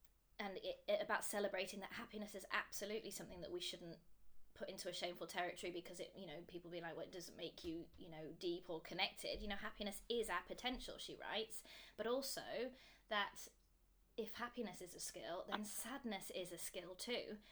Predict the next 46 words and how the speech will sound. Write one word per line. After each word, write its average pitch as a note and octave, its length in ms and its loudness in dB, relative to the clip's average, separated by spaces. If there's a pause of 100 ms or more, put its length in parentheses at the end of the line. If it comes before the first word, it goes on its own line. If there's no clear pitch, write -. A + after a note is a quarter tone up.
(260)
Um, F3 380 0 (180)
and F#3+ 140 -6
she G#3 140 0
writes G3 200 4
exactly G#3+ 280 0
that. G#3+ 200 2
"But F#3+ 100 0
if F#3+ 80 -6
happiness B3 420 0
is G3+ 120 -6
a G#3+ 40 -4
skill, E3+ 360 0
then F#3+ 160 -4
sadness F#3+ 480 0
is E3+ 100 -2 (120)
too, F3 200 0 (220)
is F3+ 220 -2
too. D3 320 -2 (360)
Perhaps A3+ 300 4
through A#3 120 2
all A3+ 80 2
those G#3+ 180 2
years F#3+ 180 2
at - 100 -4
school, F3+ 380 0
or F3+ 80 0
perhaps - 340 -2
through G3 140 -2
other G3 200 0
terrors, F3 400 -4
we're E3+ 80 -2
taught - 300 0
to - 100 -4
ignore F#3 380 -2
it, - 140 -2
to G3+ 80 -8
stuff - 300 -6
it - 140 -6
down E3+ 300 0 (220)
and E3+ 80 -10
pretend F3+ 320 -4
it - 80 -2
isn't G3 240 -6
there. E3+ 260 -4 (280)
And G3+ 100 0
as - 100 -4